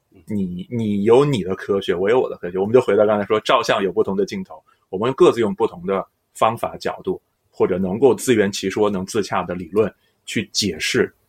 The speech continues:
人的反应，对吧？那只要这个解释你喜欢，不是，这个，这个解释的方法，你觉得对你来说说得通，我觉得就 OK。所以我不介意一个人有多种算命，对吧？你今天算了这个M B T I，明天算了第一个，后天再去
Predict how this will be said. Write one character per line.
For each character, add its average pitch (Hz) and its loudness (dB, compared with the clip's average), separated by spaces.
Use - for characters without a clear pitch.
人 95 0
的 92 -2
反 - -2
应， 92 -2
对 101 2
吧？ 92 0
那 123 0
只 101 -2
要 101 4
这 135 4
个 - 4
解 87 -6
释 98 -4
你 95 -2
喜 - -8
欢， 85 -12
不 123 6
是， 113 2
这 101 -4
个， 98 0
这 - -4
个 120 2
解 95 -4
释 104 -6
的 101 -6
方 175 2
法， - -4
你 98 -10
觉 95 -10
得 92 -6
对 104 -2
你 90 -4
来 - -20
说 95 -20
说 - -6
得 95 -6
通， - -2
我 92 -2
觉 87 -2
得 87 -2
就 90 0
OK。 85 -10
所 107 4
以 107 0
我 87 -4
不 101 -6
介 117 2
意 95 -2
一 95 -2
个 101 4
人 92 0
有 92 -2
多 - 2
种 - -4
算 - -6
命， 175 -8
对 95 -4
吧？ 90 -6
你 90 -6
今 113 -8
天 120 -2
算 123 2
了 101 0
这 101 2
个 95 2
M 95 -2
B 98 -6
T 98 -6
I， 95 -2
明 98 -4
天 110 -2
算 127 0
了 123 2
第 131 0
一 123 6
个， 104 4
后 113 2
天 117 0
再 117 2
去 107 0